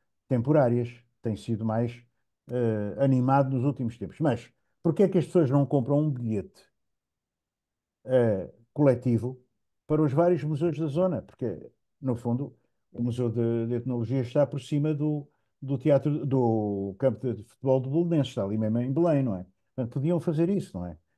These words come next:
É uma pena não se promover mais isso. Eh, nós, no fundo, não temos em Portugal um museu de antropologia.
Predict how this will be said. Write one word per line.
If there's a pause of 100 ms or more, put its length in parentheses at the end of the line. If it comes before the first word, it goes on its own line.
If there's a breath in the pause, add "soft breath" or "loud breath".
É
uma
pena (500)
não
se
promover
mais (200)
isso. (540)
Eh,
nós,
no
fundo,
não
temos
em
Portugal
um
museu
de
antropologia.